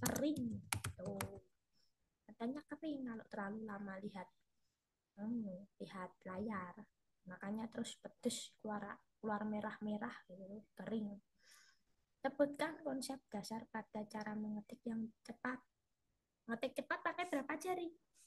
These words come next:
Pakai sepuluh jari. Sip, pinter. Nomor lima, sebutkan bagian-bagian dari komputer apa aja yang Arka tahu. Tiga, apa? Satu, layar.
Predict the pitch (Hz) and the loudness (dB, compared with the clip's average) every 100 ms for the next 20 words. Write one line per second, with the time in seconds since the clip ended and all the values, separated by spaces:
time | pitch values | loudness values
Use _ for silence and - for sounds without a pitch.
0 | _ _ _ _ _ _ _ _ _ _ | _ _ _ _ _ _ _ _ _ _
1 | _ _ _ _ - 220 214 - 240 269 | _ _ _ _ -4 -2 -2 0 4 6
2 | 330 - - - - - 226 226 - 226 | 6 4 2 0 0 4 4 4 2 6
3 | 226 285 466 - - - - - - - | 10 10 8 2 -6 -4 -6 -8 -6 -6
4 | - 220 214 208 240 247 214 - 403 - | -4 0 2 4 6 6 2 -2 -4 -6
5 | _ - 202 208 208 202 - _ _ _ | _ -6 -4 -4 -4 -8 -12 _ _ _
6 | _ _ - - _ _ _ _ _ - | _ _ -20 -20 _ _ _ _ _ -4
7 | 277 320 349 339 349 359 302 220 240 - | -2 0 0 0 2 4 4 4 2 -6
8 | - - - 262 - 320 320 240 - 233 | -20 -4 2 2 2 0 2 2 4 4
9 | 226 226 220 240 277 247 208 208 220 214 | 4 2 2 0 0 2 0 0 -4 -4
10 | - 262 254 254 254 302 294 254 247 247 | -2 0 2 0 4 6 6 4 0 -2
11 | 247 262 285 254 - - 285 294 294 240 | -2 2 4 2 0 4 6 8 6 4
12 | - 277 269 220 - _ _ - 254 262 | 0 -2 0 -2 -6 _ _ -4 -4 0
13 | 285 247 202 254 320 330 320 320 320 269 | 4 6 6 6 8 8 8 6 8 6